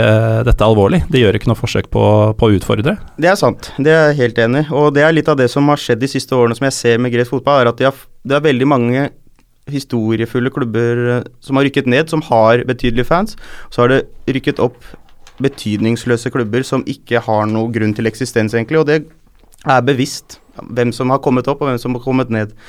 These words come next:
Speaker 2: For det er mye lettere å kontrollere et lag som ikke har noen fans som bryr seg om dem, og
Speaker 1: Mm.
Speaker 2: da er vi inne på det med kampfiksing igjen, ikke sant? Og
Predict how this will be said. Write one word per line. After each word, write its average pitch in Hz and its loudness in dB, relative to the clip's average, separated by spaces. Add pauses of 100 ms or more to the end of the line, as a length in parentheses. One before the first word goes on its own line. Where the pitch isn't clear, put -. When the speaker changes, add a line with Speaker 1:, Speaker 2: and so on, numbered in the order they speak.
(140)
Speaker 2:
For - -4
det 131 4
er 143 4
mye 147 2
lettere 120 0
å 110 -4
kontrollere 113 0
et 117 0
lag 107 2
som 127 -4
ikke 117 -4
har 110 2
noen 113 -2
fans 110 0
som 117 -4
bryr 110 -2
seg 117 -2
om 104 -4
dem, 143 -4 (320)
og 123 2
Speaker 1:
Mm. - 4
Speaker 2:
da 135 4
er 117 0
vi 135 2
inne 123 2
på 123 -2
det 113 2
med 120 0
kampfiksing 110 -4
igjen, 123 -2
ikke 123 -6
sant? 131 -8
Og 120 -4